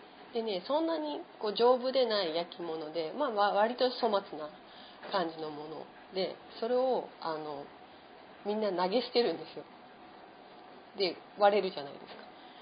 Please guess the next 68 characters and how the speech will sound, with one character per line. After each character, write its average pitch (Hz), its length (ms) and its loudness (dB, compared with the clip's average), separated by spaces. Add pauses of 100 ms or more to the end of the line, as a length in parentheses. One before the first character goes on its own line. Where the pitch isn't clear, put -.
(220)
で、 240 60 -8
そ 285 140 0
れ 302 100 0
で 302 80 2
い 254 140 0
い 220 40 -2
ら 214 100 0
し 214 100 -6
い 190 40 -2
ん 156 40 -2
で 165 60 -10
す。 - 60 -16 (960)
そ 247 80 4
れ 254 80 8
を 285 180 6
多 285 180 2
分、 262 420 0 (240)
ど 220 120 4
う 247 40 0
す 269 100 -2
ん 247 60 0
だ 190 120 4
ろ 160 100 0
う 165 60 -2
な、 165 260 0
再 220 200 6
利 233 80 -2
用 269 140 0
す - 120 -10
る 233 100 0
の 202 100 0
か 165 160 -6
な、 170 320 -2
ま 175 120 0
た 185 80 -2
焼 180 240 2
く、 208 260 -2 (280)
焼 196 200 -2
き 208 60 -2
物 202 300 4
と 196 120 -2
し - 120 -8
て 185 120 -2
ま 190 160 -2
た 190 120 -4
使 190 240 -4
う 180 100 -2
の 170 80 -4
か、 156 100 -6
ち - 100 -6
ょ - 20 -8
っ - 40 -14
と 170 60 -8
そ - 120 -12
れ 190 80 -2
は 180 100 0
分 180 180 -2
か 185 80 4
ら 180 120 2
な 175 120 -4
い 165 60 -4
ん 160 40 -8
で 160 100 -8
す - 140 -16
け 170 60 -6
れ 165 80 -4
ど 185 100 -8
も、 214 240 -4